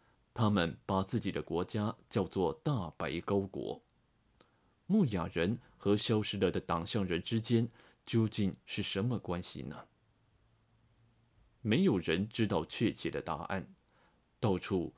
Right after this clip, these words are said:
都是未解之谜。党项人以及他们创建的文明，被世界遗忘了数百年之久。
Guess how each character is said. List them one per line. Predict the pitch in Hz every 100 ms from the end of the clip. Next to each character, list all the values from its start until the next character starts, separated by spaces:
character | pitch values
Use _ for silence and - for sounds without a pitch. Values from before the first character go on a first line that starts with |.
| _
都 | 104
是 | 98 95 85
未 | 127 87
解 | - 71
之 | 67 98 98
谜。 | 82 67 - _ _ _ _ _ _ _ _ _ -
党 | 104 104
项 | 104 127
人 | 101 98 117 -
以 | 101
及 | 98 107
他 | 107 123
们 | 104
创 | 95 175 120
建 | 95 85
的 | 80
文 | 80 87
明， | 92 67 87 _ _ _ _ _
被 | - 92
世 | - 101
界 | 80 90 76 - _
遗 | 95 107
忘 | 107 90
了 | 78 87
数 | - 131 95
百 | 87
年 | 60 64 65
之 | -
久。 | 92 - 65